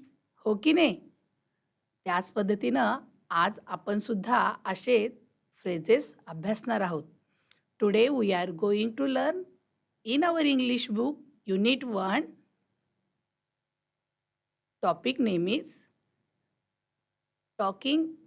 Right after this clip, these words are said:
Things About Part two. Then, are you ready? Then start through P P T. Are you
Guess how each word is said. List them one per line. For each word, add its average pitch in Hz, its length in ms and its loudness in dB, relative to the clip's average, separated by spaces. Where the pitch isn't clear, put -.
Things 240 500 -2
About 208 420 2
Part 185 260 -2
two. 170 260 -6
Then, 233 240 -4
are 156 100 -12
you 196 140 0
ready? 214 480 0
Then 214 280 -6
start 294 460 2
through 226 240 -8
P 339 100 -2
P 330 180 -4
T. 254 80 -4
Are 180 160 -8
you 247 140 0